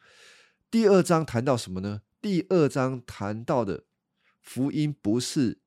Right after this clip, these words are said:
简单划一的，它没有一种标准形式，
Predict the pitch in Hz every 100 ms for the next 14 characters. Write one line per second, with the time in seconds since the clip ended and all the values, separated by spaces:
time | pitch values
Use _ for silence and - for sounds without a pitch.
0 | _ - 107 87 82 113 110 113 151 123
1 | 101 - 110 107 - - 98 - _ -
2 | _ - 139 135 117 120 139 127 92 -
3 | 135 107 - - - 120 120 117 92 65
4 | 110 - - 87 101 - 113